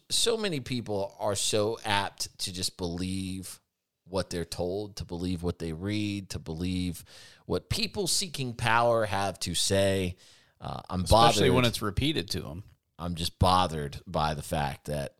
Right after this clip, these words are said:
Speaker 1: anyone would ever believe that this woman, 'cause her story is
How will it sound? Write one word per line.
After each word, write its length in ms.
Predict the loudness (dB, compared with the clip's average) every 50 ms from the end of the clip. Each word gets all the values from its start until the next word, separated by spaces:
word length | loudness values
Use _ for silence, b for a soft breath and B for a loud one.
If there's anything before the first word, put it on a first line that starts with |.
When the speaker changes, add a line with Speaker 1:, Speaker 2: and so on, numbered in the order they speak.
| _ _ _
Speaker 1:
anyone 480 | -2 0 0 0 0 2 0 0 0 0
would 120 | 0 2 2
ever 240 | 0 0 0 -2
believe 640 | -2 -2 -4 -2 -2 -2 -2 -2 -2 -2 -4 -4 -4
that 160 | -4 -6 -2
this 260 | 0 0 0 0 0 0
woman, 400 | 0 0 0 0 -2 -2 -4 -6 -10 _ _ _ _ _ _ _ -20 -20 _
'cause 140 | -6 -2 0
her 140 | 2 2 2
story 480 | 2 4 6 6 8 8 6 6 4
is 400 | 2 2 0 -2 -2 -2 -4 -4